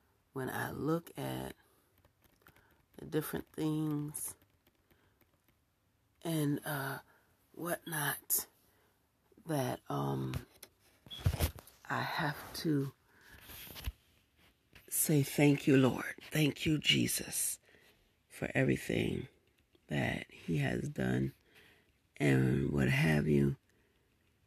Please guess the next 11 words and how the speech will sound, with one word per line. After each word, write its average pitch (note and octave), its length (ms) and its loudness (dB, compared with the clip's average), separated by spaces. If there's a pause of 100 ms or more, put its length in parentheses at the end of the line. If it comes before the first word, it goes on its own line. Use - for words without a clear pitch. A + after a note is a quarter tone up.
(720)
I, A#2+ 220 4
I C#3+ 180 10
just D3 280 4
can't - 280 0
thank B2 260 4
him A#2+ 200 4
enough A2+ 580 0 (1040)
for - 180 -8
all A2 280 4
the, - 320 -2
um, G#2+ 480 -2